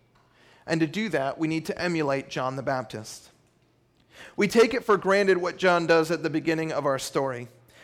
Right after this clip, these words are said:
but it's really incredible when we think about it. John has developed his own following.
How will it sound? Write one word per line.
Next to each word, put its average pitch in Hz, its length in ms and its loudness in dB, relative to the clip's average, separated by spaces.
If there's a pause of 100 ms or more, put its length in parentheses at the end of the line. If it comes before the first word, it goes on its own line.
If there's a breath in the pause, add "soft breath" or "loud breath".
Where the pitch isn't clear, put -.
(120)
but 190 120 2
it's 196 160 -8
really 247 300 -4
incredible 143 500 -4
when 127 140 -10
we 127 80 -12
think 127 200 -12
about 117 260 -8
it. - 100 -12 (1120 loud breath)
John 226 320 2
has 233 220 -2
developed 190 420 4
his 165 160 -2
own 160 260 -4
following. 113 540 -6